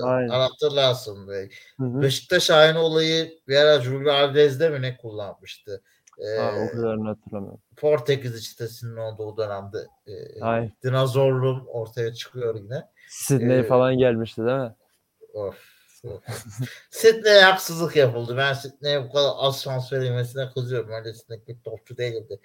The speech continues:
Speaker 2: bu arada.
Speaker 1: Ya aslında o dönem Beşiktaş'ın, e,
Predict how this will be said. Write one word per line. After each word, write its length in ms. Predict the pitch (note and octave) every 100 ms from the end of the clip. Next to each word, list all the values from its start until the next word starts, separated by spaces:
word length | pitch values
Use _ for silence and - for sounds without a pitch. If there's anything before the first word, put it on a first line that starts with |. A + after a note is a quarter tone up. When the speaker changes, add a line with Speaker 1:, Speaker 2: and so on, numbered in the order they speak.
| - - _
Speaker 2:
bu 80 | G#2+
arada. 220 | G#2+ G2 G#2+
Speaker 1:
Ya 60 |
aslında 440 | A2+ - E3+ E3 A2+
o 180 | C3+ C3+
dönem 320 | D#3 D#3+ C#3 _
Beşiktaş'ın, 800 | A2+ C#3 C3+ A#2+ D#3 C#3 D3 C#3 - -
e, 340 | B2+ B2+ B2+